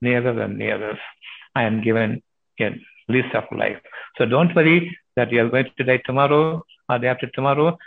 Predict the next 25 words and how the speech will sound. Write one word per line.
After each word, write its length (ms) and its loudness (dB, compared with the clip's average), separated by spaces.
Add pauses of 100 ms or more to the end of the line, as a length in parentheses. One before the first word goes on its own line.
(140)
As 220 0
long 400 4
as 200 -2
you 120 0
are 200 4 (580)
listening 680 0 (380)
to 100 -6
Allah, 460 2 (320)
as 200 0
long 180 2
as 120 -2
you're 100 -6 (100)
sure 280 2 (120)
guidance 400 -2
comes 240 -2
from 140 -2
within 420 0
by 140 2
the 100 -4
will 180 0
of 120 -2
Allah, 420 2 (400)
definitely 360 -4
the 140 -2
guidance 300 -2